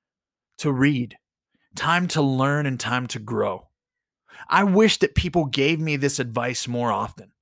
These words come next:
Now, I'm fortunate that I am a part of a wonderful spiritual family in the Salt Lake Christian Church, where I am encouraged to read the scriptures daily, reflect on them daily. And I love it. And it gives me fulfillment. It gives me advice.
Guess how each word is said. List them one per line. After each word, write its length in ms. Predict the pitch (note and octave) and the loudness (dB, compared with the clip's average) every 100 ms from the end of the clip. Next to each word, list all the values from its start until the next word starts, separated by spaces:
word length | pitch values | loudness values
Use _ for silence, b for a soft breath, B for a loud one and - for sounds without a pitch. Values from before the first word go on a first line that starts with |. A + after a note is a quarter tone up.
| _ B B | _ B B
Now, 240 | D3 C#3+ C#3 | 4 4 4
I'm 160 | C#3 | 2
fortunate 560 | C#3 E3 F3 F3 F3+ - | 2 0 2 0 -4 -6
that 200 | - - | -6 -4
I 200 | C#3 D3 | -2 -2
am 180 | D3+ D#3 | -2 -4
a 60 | C#3+ | -6
part 200 | - C3+ | -2 0
of 60 | |
a 60 | B2+ | 0
wonderful 400 | B2 C#3 C#3+ C3+ | 0 -2 -2 -6
spiritual 360 | - C#3 C3 A#2+ | -2 -2 -2 -2
family 280 | B2+ C3 C#3+ | -2 -2 -2
in 80 | |
the 60 | B2 | -4
Salt 240 | - C#3 | 0 2
Lake 140 | C3 B2+ | 0 -2
Christian 280 | D3+ C#3+ D3 | -4 -4 -2
Church, 240 | E3 D#3+ | -2 0
where 180 | D3 C3+ B B | -2 -2 B B
I 140 | F3 | -2
am 140 | G3 F#3+ | 0 0
encouraged 340 | D#3+ E3+ D#3+ | -2 -2 -2
to 80 | C#3+ | 0
read 320 | D#3 E3+ D3 | 2 2 0
the 60 | D3 | -2
scriptures 440 | - D#3 D3+ B2 | 0 -2 -2 -4
daily, 400 | A#2 C3+ C#3 G#2+ b D3+ | -2 -2 -2 -6 b -10
reflect 340 | - F#3 F3+ | -2 -4 0
on 140 | D#3 | -2
them 160 | C3+ B2+ | -2 -2
daily. 420 | A#2+ A#2 G2+ - _ _ _ - | -2 -2 -6 -14 _ _ _ -14
And 120 | C#3 | -4
I 60 | |
love 360 | D3 C#3+ E3 D3+ | 0 4 4 4
it. 140 | - - | -2 -6
And 140 | - C#3 | -4 -4
it 60 | |
gives 220 | C#3 C#3+ C#3+ | 2 2 2
me 120 | C#3+ | 0
fulfillment. 580 | C#3+ A#2+ D#3 D#3+ E3+ - | -2 0 2 2 0 -2
It 100 | D3 | 0
gives 260 | C3+ B2 | 0 0
me 160 | B2+ B2 | -4 -6
advice. 500 | A#2 G#2+ C#3+ D#3+ D3+ | -10 -6 -2 0 -2